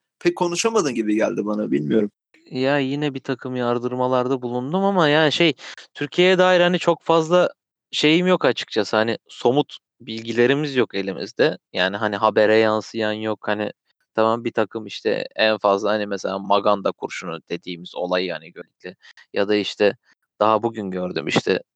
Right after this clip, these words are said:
Speaker 2: Adana'da işte kapışmışlar falan filan, sana bahsetmiştim ya. İşte bu mahallede artık her gün bir insan ölecek falan filan diye böyle şey yapıyordu. "Ne bakıyorsun?" muhabbetinden dövüşmüşler falan.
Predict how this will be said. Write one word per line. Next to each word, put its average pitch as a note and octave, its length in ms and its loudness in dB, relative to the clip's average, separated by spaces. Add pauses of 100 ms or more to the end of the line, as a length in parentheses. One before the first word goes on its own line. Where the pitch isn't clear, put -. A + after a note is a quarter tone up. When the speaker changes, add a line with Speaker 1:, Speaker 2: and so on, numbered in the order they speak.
(280)
Speaker 2:
Adana'da F#2+ 440 -2
işte - 240 -6
kapışmışlar - 640 -4
falan F#2 340 -2
filan, F2+ 240 -8
sana F#2 340 -4
bahsetmiştim F#2+ 720 -6
ya. F#2 140 -6 (400)
İşte - 300 -10 (360)
bu G2+ 260 -10
mahallede F#2+ 460 -2
artık F#2 360 -4
her G2 140 2
gün F#2+ 280 -8
bir G2+ 120 0
insan F#2 360 -6
ölecek F2+ 400 -10
falan F2+ 300 -12
filan F3 380 -14
diye F2 180 -8
böyle - 200 -8
şey - 180 -6
yapıyordu. F#2 480 -6 (380)
"Ne A#2 220 4
bakıyorsun?" G#2 420 4
muhabbetinden G2 800 0
dövüşmüşler G2 600 0
falan. D3 360 0